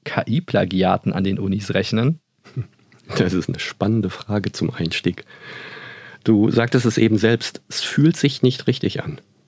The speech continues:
Speaker 2: Ob wir in Zukunft so eine Flut sehen werden, hängt also ganz stark davon ab, wie verantwortungsbewusst, eben ethisch korrekt,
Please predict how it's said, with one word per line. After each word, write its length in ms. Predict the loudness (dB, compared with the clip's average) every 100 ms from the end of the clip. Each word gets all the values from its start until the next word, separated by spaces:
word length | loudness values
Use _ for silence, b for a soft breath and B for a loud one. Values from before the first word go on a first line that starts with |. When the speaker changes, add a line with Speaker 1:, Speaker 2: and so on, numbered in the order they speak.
| _ _ _ _ _ _ -12
Speaker 2:
Ob 160 | 0
wir 80 | 2
in 100 | 2
Zukunft 460 | 2 2 4 2 2
so 80 | 2
eine 160 | 2
Flut 280 | 2 0 0
sehen 320 | 2 2 2
werden, 300 | 2 0 0
hängt 220 | -2 -2
also 160 | -2 -4
ganz 240 | -2 -4
stark 360 | -2 -2 -2 0
davon 320 | -2 -2 -2
ab, 240 | -2 -4 -10 -6
wie 120 | -4
verantwortungsbewusst, 1400 | -2 -2 0 2 2 2 0 -2 -4 2 2 2 -2 -12 b _ _ -6
eben 360 | -4 -2 -6 -8
ethisch 440 | -2 0 0 -8 -4
korrekt, 480 | 0 0 -2 -8